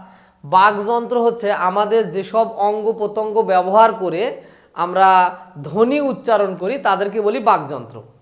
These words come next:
আবারও বলো, ক-, কথাটা শোনো, আমাদের যেসব ধ্বনি উচ্চ-, আমাদের যেসব অঙ্গ প্রত্যঙ্গ ব্যবহার করে আমরা যে ধ্বনি উচ্চারণ করি, তাদেরকে বলি বাকযন্ত্র।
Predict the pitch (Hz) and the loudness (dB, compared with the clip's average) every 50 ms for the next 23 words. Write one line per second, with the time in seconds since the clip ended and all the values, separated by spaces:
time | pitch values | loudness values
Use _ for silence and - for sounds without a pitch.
0 | _ - - 170 190 214 233 233 220 226 226 220 226 - 190 175 - 202 196 196 | _ -6 -2 2 2 4 4 4 4 2 2 0 -2 -4 -12 -6 -2 -2 0 2
1 | 214 220 - - 220 214 285 349 - - - - - - - - _ _ - - | 2 0 0 0 0 0 0 0 0 -4 -12 -20 -20 -20 -20 -20 _ _ -6 -2
2 | 185 214 220 214 240 240 233 180 208 208 202 233 240 226 180 156 160 160 156 190 | 0 0 2 2 2 2 2 0 -2 -2 0 0 -2 -2 -2 -6 -10 -6 -2 0
3 | 220 233 247 277 285 285 269 240 240 233 - - - 240 - 180 185 196 208 202 | 0 0 0 -2 -4 -4 -6 -6 -10 -10 -10 -12 -12 -6 -4 -2 -2 0 0 2
4 | 240 240 247 - - - - - - _ - 185 196 190 247 247 240 240 - 226 | 2 2 0 -2 -6 -16 -20 -20 -20 _ -10 -6 -2 0 0 0 0 0 0 0
5 | 247 262 269 262 285 294 - 254 240 - 262 269 269 262 262 262 226 208 196 196 | 0 2 2 0 0 0 0 0 0 0 0 0 2 2 2 4 4 2 2 4
6 | 208 220 220 208 - 185 180 175 214 262 302 - - - - - - _ _ _ | 4 4 4 2 0 -4 -4 0 0 0 0 -2 -6 -14 -20 -20 -20 _ _ _
7 | - 180 190 196 202 214 220 214 196 214 220 196 160 147 135 175 226 262 277 302 | -4 -2 -2 0 2 2 2 2 2 0 -2 -2 -4 -6 -6 -4 -2 -2 0 0
8 | 311 302 277 233 - - - 233 214 214 196 190 - 196 254 285 - - 214 190 | -2 -2 -2 -4 -4 -2 0 0 2 0 -2 -4 -4 -6 -6 -4 0 0 0 0
9 | 208 208 208 220 202 208 226 254 196 175 202 190 185 175 151 131 147 135 120 120 | -2 -4 -4 -2 -2 -2 -4 -4 0 2 4 4 4 2 -2 -8 -10 -10 -12 -12
10 | 113 113 120 117 | -18 -20 -20 -20